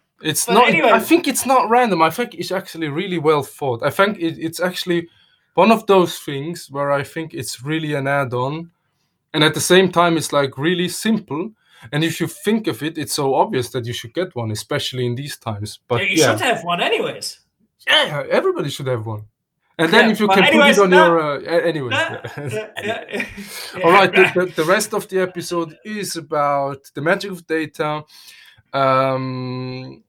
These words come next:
Speaker 1: uh,
Speaker 2: Formula One, Lewis Hamilton, why he won again and again and again,
Speaker 1: <laughs>
Speaker 2: and how Dell Technologies has their hands in the Formula
Speaker 1: Everywhere.
Speaker 2: One.
Speaker 1: Yeah,
Speaker 2: Every-,
Speaker 1: everywhere.
Speaker 2: everywhere.
Speaker 1: Everywhere.
Speaker 2: Um, and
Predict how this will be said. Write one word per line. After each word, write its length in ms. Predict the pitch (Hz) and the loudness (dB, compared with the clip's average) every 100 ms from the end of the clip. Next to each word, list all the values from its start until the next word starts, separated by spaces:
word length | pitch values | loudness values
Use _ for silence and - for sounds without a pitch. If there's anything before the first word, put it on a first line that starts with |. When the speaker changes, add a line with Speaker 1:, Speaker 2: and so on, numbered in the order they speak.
| - - | -18 -10
Speaker 1:
uh, 140 | 135 | 0
Speaker 2:
Formula 300 | 214 202 190 | 0 2 2
One, 380 | 190 185 196 202 | 4 4 4 -2
Lewis 320 | 185 208 196 | 2 4 4
Hamilton, 520 | 196 185 185 180 165 | 0 0 -2 -4 -4
why 240 | 165 185 190 | 2 4 4
he 160 | 180 | 0
won 440 | 180 175 170 170 - | -4 -4 -4 -6 -10
again 500 | 160 156 165 156 156 - | -10 -4 -2 -2 -6 -12
and 140 | 147 | -10
again 360 | 139 147 151 143 | -8 -8 -8 -10
and 180 | 147 143 | -10 -4
again, 320 | - 175 160 | 2 2 2
Speaker 1:
<laughs> 460 | 165 147 131 139 | 0 -2 -4 0
Speaker 2:
and 360 | 226 202 196 170 - | 2 2 0 -4 -10
how 400 | - 196 196 185 | 0 4 4 2
Dell 200 | 214 208 | 2 2
Technologies 640 | 196 185 190 160 160 151 | 0 0 -2 -2 -8 -10
has 280 | 160 165 - | -6 -6 -6
their 140 | 165 151 | -6 -2
hands 920 | 170 170 160 156 151 - - - - - _ - | 0 0 -2 -6 -10 -8 -6 -8 -12 -20 _ -10
in 140 | 175 | -6
the 60 | 165 | -4
Formula 360 | 139 135 220 | 2 4 4
Speaker 1:
Everywhere. 400 | - 120 113 117 - _ - | 2 2 0 -10 -16 _ -16
Speaker 2:
One. 140 | 131 | -8
Speaker 1:
Yeah, 260 | 123 139 123 | -4 -2 -2
Speaker 2:
Every-, 220 | - - | 0 0
Speaker 1:
everywhere. 280 | 147 123 117 | 0 0 2
Speaker 2:
everywhere. 440 | 110 403 247 147 - - | 2 2 -2 -4 -6 -8
Speaker 1:
Everywhere. 400 | 139 139 190 190 | -4 2 2 0
Speaker 2:
Um, 60 | - 120 - _ _ _ _ 180 | -8 -20 -20 _ _ _ _ 0
and 420 | 175 175 170 | 2 0 -4